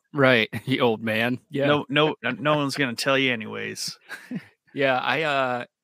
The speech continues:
Speaker 1: I did, if you go and watch the, what this quote is from is the little, like, teaser on Disney Plus. They show a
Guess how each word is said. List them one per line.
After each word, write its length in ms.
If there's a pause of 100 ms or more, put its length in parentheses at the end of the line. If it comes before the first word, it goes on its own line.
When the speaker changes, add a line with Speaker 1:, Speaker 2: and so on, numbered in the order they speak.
(160)
Speaker 1:
I 120
did, 240
if 260
you 140
go 240
and 120
watch 380
the, 120
what 220
this 180
quote 260
is 120
from 280
is 120
the 300
little, 300
like, 220
teaser 480
on 120
Disney 300
Plus. 400
They 180
show 460
a 260